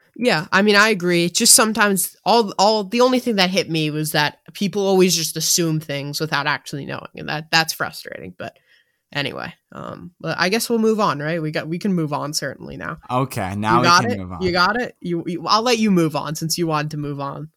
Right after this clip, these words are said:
Speaker 2: Yeah, I got it because I wanna talk about more covid news, and that goes to Julian Love is now on the covid list, and also the Giants placed running back Gary Brightwell and tackle Matt Peart on I R.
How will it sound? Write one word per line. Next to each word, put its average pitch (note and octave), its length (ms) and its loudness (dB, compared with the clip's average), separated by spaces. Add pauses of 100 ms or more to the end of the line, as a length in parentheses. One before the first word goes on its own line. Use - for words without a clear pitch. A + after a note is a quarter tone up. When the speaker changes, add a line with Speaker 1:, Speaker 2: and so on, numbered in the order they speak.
(100)
Speaker 2:
Yeah, E3+ 200 2
I D#3+ 140 4
got A3 240 4
it D#3 80 -2
because C#3+ 320 -4
I C#3 80 2
wanna C#3+ 240 2
talk C#3+ 260 0
about C3 260 2
more E3+ 220 2
covid C3+ 360 0
news, A2+ 300 -2
and B2 120 -4
that B2 180 -4
goes A#2+ 280 -4
to G2+ 100 -10
Julian B2 460 -4
Love A#2+ 200 0
is B2 120 -10
now A#2+ 180 -2
on A2+ 100 -4
the A2 60 -8
covid A2 400 -6
list, B2+ 280 -6
and B2 80 -6
also A#2+ 260 -4
the A2 100 -12
Giants A#2 400 -4
placed A#2 260 -8
running A#2 220 -6
back A2 220 -6
Gary A2+ 240 -6
Brightwell A2+ 540 -4
and A2 200 -8
tackle A2+ 340 -8
Matt A2 240 -6
Peart B2 220 -6
on A2+ 140 -4
I A#2 160 0
R. B2+ 280 4